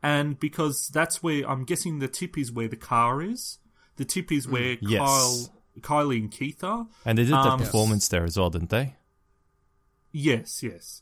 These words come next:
Speaker 3: Yeah.
Speaker 1: So I think, <laughs> yeah, when they drew all these humans to a tip to watch, uh, you know, <laughs> animals play instruments, that was, that's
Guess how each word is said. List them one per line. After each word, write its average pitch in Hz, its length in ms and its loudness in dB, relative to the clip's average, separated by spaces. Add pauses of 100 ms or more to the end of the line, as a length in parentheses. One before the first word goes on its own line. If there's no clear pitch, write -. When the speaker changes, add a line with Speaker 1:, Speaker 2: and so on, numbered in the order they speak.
Speaker 3:
Yeah. 95 160 -2
Speaker 1:
So 135 260 2
I 135 100 2
think, 208 380 -6 (400)
<laughs> - 380 -20
yeah, 127 300 4 (100)
when 143 220 0
they 131 160 2
drew 143 360 0
all 165 140 2
these 165 300 2
humans 120 440 0
to 117 160 -2
a 107 40 -4
tip - 460 -4
to - 120 -10
watch, 117 420 -8
uh, 107 280 -6
you 117 180 -8
know, 107 300 -6 (680)
<laughs> - 100 -6 (1000)
animals 147 480 0
play 127 300 0
instruments, 104 480 -8
that - 140 -10
was, 107 200 -10 (240)
that's - 440 -14